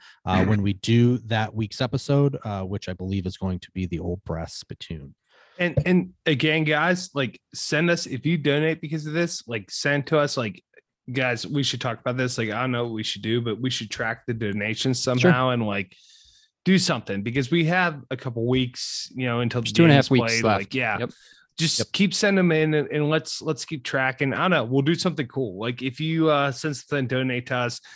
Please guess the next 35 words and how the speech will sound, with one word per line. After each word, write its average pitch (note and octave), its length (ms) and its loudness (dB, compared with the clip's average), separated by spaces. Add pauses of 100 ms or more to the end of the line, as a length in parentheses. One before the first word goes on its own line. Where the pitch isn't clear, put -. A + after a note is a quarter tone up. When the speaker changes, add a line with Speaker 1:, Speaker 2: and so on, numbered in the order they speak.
(280)
Speaker 3:
maybe D3 160 0
we'll D3+ 140 2
pick C#3+ 180 -2
some, D3+ 340 0
someone C3 640 -2
random D3+ 480 0
and, A2+ 240 -4 (160)
I A#2 80 -6
don't B2+ 100 -4
know, A2+ 240 -4 (120)
I'll, B2 260 -4 (160)
I'll - 240 -6 (360)
send A#2+ 380 0
some G#2+ 160 -6
swag A2+ 460 -2
or G#2 140 0
a F#2 40 -4
hat A2 280 -4
or A2 60 -2
something A2 260 -4
like G#2 120 -4
Speaker 1:
We C3 100 6
Speaker 3:
that, G#2 80 2
Speaker 1:
do D#3 100 10
Speaker 3:
you E3 60 10
Speaker 1:
have D#3 200 8
Speaker 3:
know? A#2 40 2
Speaker 1:
some, B2 400 4
some A#2+ 200 0
merch A#2 500 2
coming, G2+ 420 -2 (160)
uh, G2 200 0
Speaker 3:
Yeah. C3 200 2
Speaker 1:
coming A#2+ 260 4
soon. F2+ 340 -2